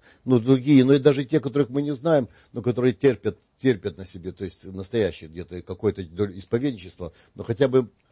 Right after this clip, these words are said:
«Положи, Господи, храни уста мои». Ну, так у тебя же никто не, не держит, что давайте соберем на В С У, давайте там на ракеты, на танки, да, будем собирать или еще что-то такое.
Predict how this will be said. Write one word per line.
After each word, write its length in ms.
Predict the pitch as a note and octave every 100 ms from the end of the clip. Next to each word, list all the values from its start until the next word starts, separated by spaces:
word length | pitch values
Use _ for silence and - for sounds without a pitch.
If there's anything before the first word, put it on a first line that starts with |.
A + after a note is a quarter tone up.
| -
«Положи, 260 | A#2 G#2+
Господи, 380 | A2+ A#2 - G#2+
храни 340 | G2+ G#2 G2+ G2+
уста 300 | F#2 - D2+
мои». 220 | C#2 - _ _ _ _ _ _ _ -
Ну, 120 | F2
так 180 | G2 F#2
у 40 |
тебя 200 | - G#2+
же 80 | G2+
никто 200 | G2+ C3
не, 100 | A2+
не 160 | F#2+ G2
держит, 440 | F2 A#2+ G2 E2+ _ _ _ _ _ _ _
что 180 | - -
давайте 320 | F2+ F#2 F#2+
соберем 480 | - E2 F2+ F#2+ F#2
на 80 | E2+
В 80 | E2+
С 100 | E2+
У, 260 | E2 E2+
давайте 420 | D#2+ D#2+ F2 F2
там 240 | E2 E2 E2+
на 100 | E2
ракеты, 460 | D#2 - F2+ -
на 120 | D#2 D#2+
танки, 440 | - F2 E2 D#2+
да, 60 | D#2+
будем 260 | D2+ - -
собирать 520 | - D#2 D#2 C#2 -
или 140 | B1
еще 200 | - -
что-то 280 | D#2+ - -
такое. 440 | _ _ - F#2